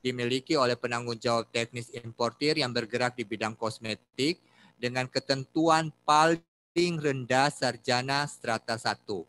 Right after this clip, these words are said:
ya, yaitu di bidang farmasi, kedokteran, biologi, atau ilmu kimia, ya. Kemudian kompetensi penanggung jawab tersebut wajib dimiliki oleh penanggung jawab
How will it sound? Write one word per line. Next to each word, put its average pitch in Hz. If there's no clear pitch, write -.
ya, 127
yaitu 120
di 120
bidang 117
farmasi, 110
kedokteran, 123
biologi, 113
atau 120
ilmu 110
kimia, 101
ya. 117
Kemudian 139
kompetensi 143
penanggung 135
jawab 131
tersebut 170
wajib 135
dimiliki 135
oleh 139
penanggung 131
jawab 135